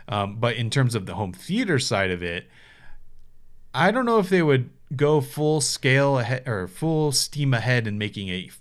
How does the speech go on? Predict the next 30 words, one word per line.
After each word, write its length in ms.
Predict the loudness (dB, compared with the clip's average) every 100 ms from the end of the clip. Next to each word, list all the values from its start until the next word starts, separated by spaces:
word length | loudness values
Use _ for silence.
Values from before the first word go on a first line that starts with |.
| _ -20 -20 _ -8
home 160 | -6
theater 220 | -2 -4
system. 520 | -2 -2 -2 0 0 -2 -8 -20 -2
Rather, 640 | 4 6 6 4 2 -2
maybe 300 | 0 2 2
have 260 | 2 0 0
a 120 | -2
home 180 | -2 -2
theater 260 | -2 -2
setting 460 | 0 2 4 4 2
where 160 | 0 0
when 140 | -2
you 100 | -6
put 300 | -4 -4 -6
two 420 | -2 2 2 -2 -8 -12 -4
HomePods 480 | -2 0 0 -2 -6
in 60 |
stereo, 640 | -6 -2 2 2 2 -2 -4
then 160 | -6
it, 180 | -8 -10
like, 180 | -12 -10
knows 320 | -8 -6 -8
it's 140 | -12
in 80 | -14
home 180 | -12 -12
theater 280 | -8 -6 -4
mode. 340 | -2 -2 -2
Maybe, 640 | -4 -10 -6 -4 -4 -6 -10 -16 -18 -18 -20 -20 -20
uh, 140 | -16 -16 -12
yeah. 280 | -12 -10 -14